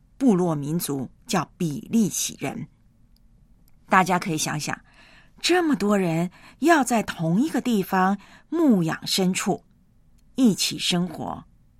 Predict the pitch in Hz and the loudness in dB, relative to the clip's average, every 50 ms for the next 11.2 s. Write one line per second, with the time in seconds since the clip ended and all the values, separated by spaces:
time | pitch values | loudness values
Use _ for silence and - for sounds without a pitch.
0 | _ - - _ _ - _ - _ _ _ _ _ - 180 170 - 156 - 185 | _ -20 -20 _ _ -20 _ -20 _ _ _ _ _ -10 -8 -8 -8 -8 -6 -4
1 | 180 180 - - 165 160 151 202 180 165 151 147 - - 196 170 - 151 143 156 | -4 -2 -2 -2 -2 -2 -2 -2 -2 -4 -4 -6 -6 -2 -2 -2 -2 -2 -4 -2
2 | 165 - 165 - - - - 190 196 202 220 254 285 302 - _ _ _ _ _ | -2 -2 -4 -6 -6 -4 -2 0 2 2 2 2 0 -2 -8 _ _ _ _ _
3 | _ _ _ _ _ - _ _ _ _ _ 165 147 - - - - - - - | _ _ _ _ _ -20 _ _ _ _ _ -12 -12 -12 -14 -20 -20 -20 -20 -18
4 | _ - - 285 254 214 226 202 185 170 160 180 - - 220 190 170 160 135 - | _ -2 0 2 2 2 2 2 2 0 -2 -4 -2 -2 0 0 0 0 -2 -4
5 | - _ - 185 175 160 - 190 190 185 170 - - - - 156 - - 156 156 | -8 _ -4 -4 -2 -2 -2 -2 -2 -2 -2 -4 -6 -6 -6 -6 -6 -4 -6 -6
6 | 143 147 160 - _ _ - - - - - _ - 185 180 170 156 147 156 - | -6 -6 -10 -14 _ _ -20 -20 -20 -20 -20 _ -4 -2 -2 -2 -2 -2 -4 -4
7 | 214 - - 226 190 180 185 190 175 170 160 156 156 165 - - - - - - | -4 -4 -2 0 0 2 2 2 0 0 0 -2 -4 -6 -8 -14 -20 -16 -4 0
8 | 196 185 180 180 - 269 262 233 214 196 208 190 170 175 180 - 170 165 170 - | 2 2 2 2 2 2 2 2 2 0 -2 -2 -2 -4 -2 -2 -2 -2 0 0
9 | 196 185 180 180 165 156 156 151 165 170 - 185 165 156 - - 185 180 180 156 | -2 -2 -2 -2 -4 -2 -2 -4 -4 -2 0 0 0 0 0 0 0 0 0 -2
10 | 151 143 - 156 165 160 - 196 247 202 165 156 143 135 151 170 165 - 190 - | -4 -4 -4 -6 -6 -2 2 2 4 4 2 -2 -4 -4 -4 -4 -4 -4 -4 -2
11 | 214 180 143 - | -2 -2 -2 -4